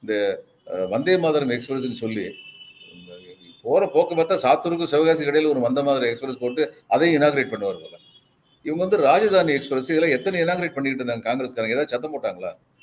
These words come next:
சின்ன சின்ன விஷயத்துல எல்லாம் வந்து பிரதம மந்திரி உட்கார்ந்து பிரபலம் தேடுறது. ஏன் இந்த ரெண்டாயிரம் நோட்டுல கவர்மெண்ட் இருக்காரு? இந்த எல்லா சந்தேகமும் வருது இவங்களை பார்க்கும்போது.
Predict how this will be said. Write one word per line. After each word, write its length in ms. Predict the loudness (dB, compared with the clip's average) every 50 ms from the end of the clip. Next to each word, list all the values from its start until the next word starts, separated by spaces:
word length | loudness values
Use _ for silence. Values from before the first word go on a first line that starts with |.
| -20 -20 -20 -20 -20 _ -20 -20 -16 -8
சின்ன 320 | -6 -4 0 0 0 0
சின்ன 260 | 0 -2 0 2 4
விஷயத்துல 400 | 4 4 4 2 2 0 0 2
எல்லாம் 300 | 4 4 4 4 4 4
வந்து 200 | 2 2 0 0
பிரதம 340 | 0 0 0 2 2 2 2
மந்திரி 260 | 2 0 0 0 2
உட்கார்ந்து 380 | 2 0 0 0 -2 -2 -2 -4
பிரபலம் 400 | -4 -2 -2 -2 0 -2 -4 -4
தேடுறது. 360 | -6 -6 -6 -8 -12 -14 -14 -16 -16 -20 -20 -20 -4 4
ஏன் 200 | 6 6 6 6
இந்த 140 | 6 6
ரெண்டாயிரம் 420 | 6 6 6 6 6 6 4 2 2
நோட்டுல 280 | 0 0 -2 -2 -2
கவர்மெண்ட் 300 | 0 -2 -2 -2 -2 -4
இருக்காரு? 360 | -4 -4 -2 -2 -4 -4 -6 -10 -14 _ _ _ _ _ _ _ _ _ _ _ _ _ _ _ _
இந்த 140 | -2 0 0
எல்லா 220 | 4 4 4 4
சந்தேகமும் 520 | 4 2 4 8 8 8 8 8 4 2
வருது 180 | 2 0 -4 -10 -14 _ _ _ _ _ _
இவங்களை 220 | -8 -6 -6 -4
பார்க்கும்போது. 480 | -4 -4 -4 -4 -6 -8 -8 -10 -12